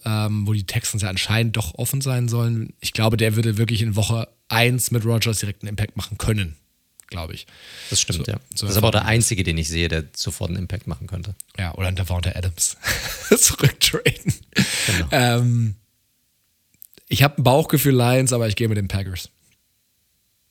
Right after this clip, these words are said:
Speaker 2: Ich hab's genauso wie bei dir. Ich gehe auch mit den Packers, weil ich kann's mir irgendwie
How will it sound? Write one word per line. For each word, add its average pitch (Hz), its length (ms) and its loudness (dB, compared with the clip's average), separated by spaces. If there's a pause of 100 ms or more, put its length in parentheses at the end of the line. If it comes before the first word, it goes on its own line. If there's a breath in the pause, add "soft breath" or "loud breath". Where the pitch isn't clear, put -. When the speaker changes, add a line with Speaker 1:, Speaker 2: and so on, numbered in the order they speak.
(520)
Speaker 2:
Ich - 120 -12
hab's - 180 2
genauso 117 300 2
wie 110 120 2
bei 98 120 4
dir. 85 300 0
Ich - 140 -8
gehe 117 120 -4
auch 90 60 -2
mit 104 140 2
den 87 80 -2
Packers, 98 400 2
weil 107 100 -2
ich - 220 -12
kann's 104 260 -2
mir 120 100 2
irgendwie 92 540 2